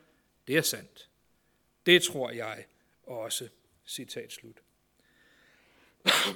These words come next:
Alligevel fortsætter Luther sin udlægning af salme syvogtredive, citat, "Det er ganske vist sandt,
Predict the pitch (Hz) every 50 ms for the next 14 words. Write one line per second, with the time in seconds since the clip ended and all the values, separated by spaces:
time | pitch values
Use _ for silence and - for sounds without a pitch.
0 | - - - 214 190 160 117 - - _ _ _ _ _ _ _ _ _ _ _
1 | _ _ _ _ _ _ - - - 151 151 160 185 202 185 190 185 180 180 -
2 | 170 160 170 165 - 202 185 170 165 160 151 143 151 156 165 170 - - 170 151
3 | 131 135 156 180 175 180 170 147 143 143 - 165 156 160 151 143 - - 139 123
4 | 120 123 131 139 - - - 156 156 147 143 147 - - 143 131 135 151 175 180
5 | 190 196 180 - - - 143 - 196 190 196 185 - - - - - - _ _
6 | _ _ _ _ _ _ _ _ _ _ _ _ _ _ _ _ _ - 185 190
7 | 190 214 214 233 247 - - 262 233 247 233 - - - 151 135 135 135 - -
8 | - - - -